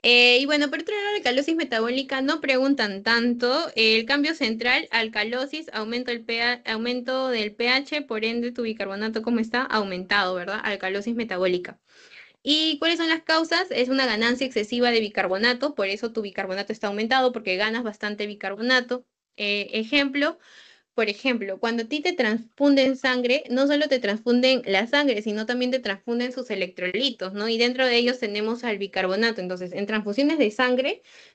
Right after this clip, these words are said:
tu bicarbonato puede aumentar y puedes hacer una alcalosis metabólica. Em, o también cuando, eh, consumes bastante bicarbonato, también puede aumentar tu bicarbonato por ingestas.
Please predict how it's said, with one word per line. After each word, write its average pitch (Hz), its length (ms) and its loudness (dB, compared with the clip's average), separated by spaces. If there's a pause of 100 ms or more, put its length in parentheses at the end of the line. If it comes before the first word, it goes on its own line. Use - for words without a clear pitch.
(100)
tu 240 100 -2
bicarbonato 233 540 0
puede 240 160 4
aumentar 226 500 0
y 208 140 -6
puedes 233 300 0
hacer 214 300 0
una 226 160 0
alcalosis 196 460 -4
metabólica. 196 840 0 (520)
Em, 208 760 0 (180)
o 233 120 2
también 254 280 0
cuando, 233 560 0
eh, 202 240 -2
consumes 233 380 -2
bastante 233 460 -2
bicarbonato, 220 840 -2
también 190 300 -6
puede 196 140 2
aumentar 190 320 -4
tu 208 80 -4
bicarbonato 190 580 -2
por 175 140 0
ingestas. 185 600 -4